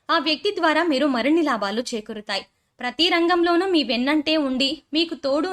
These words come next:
నీడగా మిమ్మల్ని నడిపిస్తూ ఉంటారు. రేపటి నుండి మీ జీవితంలోకి వచ్చిన వ్యక్తి మిమ్మల్ని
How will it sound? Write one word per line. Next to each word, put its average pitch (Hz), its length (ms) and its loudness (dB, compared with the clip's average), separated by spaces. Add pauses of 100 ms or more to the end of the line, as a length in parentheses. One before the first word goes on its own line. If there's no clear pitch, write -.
నీడగా 254 340 0
మిమ్మల్ని 240 380 0
నడిపిస్తూ 220 520 -6
ఉంటారు. 214 380 -4 (420)
రేపటి 349 420 -2
నుండి 349 260 2
మీ 302 80 2 (100)
జీవితంలోకి 294 640 0
వచ్చిన 254 360 -6
వ్యక్తి 208 380 -6 (100)
మిమ్మల్ని 247 340 -2